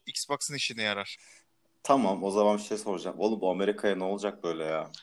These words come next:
Speaker 1: Hiçbir şey olmaz. Beyazlar gene kazanır.
Speaker 2: Yayla gibi oldu ha Amerika.
Speaker 1: Şimdi, e, haberlerde izliyordum zaten.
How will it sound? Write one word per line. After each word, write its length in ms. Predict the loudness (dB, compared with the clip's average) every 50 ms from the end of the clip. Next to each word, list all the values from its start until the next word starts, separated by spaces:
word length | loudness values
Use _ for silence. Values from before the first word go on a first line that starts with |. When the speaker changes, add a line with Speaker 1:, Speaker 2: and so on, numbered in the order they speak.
| -20 _ _ _ _
Speaker 1:
Hiçbir 360 | -8 -4 -4 -2 -2 -2 -2
şey 180 | -2 0 2 0
olmaz. 300 | 2 2 0 0 2 4
Beyazlar 360 | 6 8 8 6 6 4 0
gene 240 | 0 0 -2 -2 -2
kazanır. 560 | -2 -2 -4 -2 -4 -6 -6 -6 -8 -10 -12 _ _ _ _ _ _ _ _ _ _ _ -14 -6
Speaker 2:
Yayla 360 | 2 6 8 8 8 8 6
gibi 220 | 4 2 2 0 2
oldu 220 | 0 0 0 -2
ha 60 | -2
Amerika. 480 | -2 -4 -6 -8 -10 -12 -14 -16 -20 -20 _ _ _ _ _ _ _ _ _ _ _ _ _ -16 -8
Speaker 1:
Şimdi, 320 | -6 -6 -6 -4 -2 2 2
e, 760 | 2 2 2 -4 -8 -8 -10 -12 _ -20 -20 -16 -10 -2 4
haberlerde 540 | 4 6 8 8 8 8 6 4 4 2 -4
izliyordum 400 | -4 -2 0 0 0 0 -2 -2
zaten. 340 | -2 -2 -2 -2 -6 -10